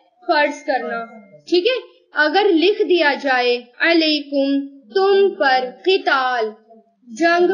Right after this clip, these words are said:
करना, अल्लाह के नहीं।" किससे बना है, ये दो वर्ड से मिलकर बना है, अन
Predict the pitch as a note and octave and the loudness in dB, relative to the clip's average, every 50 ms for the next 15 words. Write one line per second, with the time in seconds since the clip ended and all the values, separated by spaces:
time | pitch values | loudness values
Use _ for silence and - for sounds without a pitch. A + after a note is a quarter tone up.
0 | E4+ - F4+ D4 C4 A#3+ B3 B3+ B3 A#3+ B3+ C4 B3+ A#3+ A3+ - - - - _ | 0 -2 -2 -2 -2 -4 -6 -8 -6 -4 -4 -4 -4 -6 -10 -14 -20 -20 -20 _
1 | _ _ _ - - D4 D4+ D#4 D4+ D4+ D4 C#4 C4 B3 A#3 A3 G#3+ G#3+ _ _ | _ _ _ -4 0 0 2 2 2 0 0 0 -2 -2 -2 -6 -10 -14 _ _
2 | _ _ _ _ - E4 D#4+ E4 E4+ E4 D#4 C#4 C#4 C4+ C4 B3+ A#3+ A#3 D#4 D#4 | _ _ _ _ -2 0 2 2 2 2 0 0 -2 -4 -6 -6 -8 -8 -8 -8
3 | - - F4+ F4 F4+ F4+ F4+ F#4 F#4+ G4+ G4+ C#4+ D#4+ D#4 D#4+ E4+ E4+ C4+ C4+ - | -4 -2 -2 0 2 2 2 2 2 2 0 0 0 0 2 2 0 0 0 -2
4 | F#4 F#4 E4+ E4+ F4+ F4+ F4+ E4+ F4+ F4 F4 F4 F4 G4 A#4 B4 - - - _ | 0 0 0 2 2 0 0 0 2 2 2 2 2 2 0 -4 -6 -14 -20 _
5 | _ _ _ - - D4 D#4+ F#4+ A#4 D5+ D#5 | _ _ _ -6 0 0 2 2 2 0 -2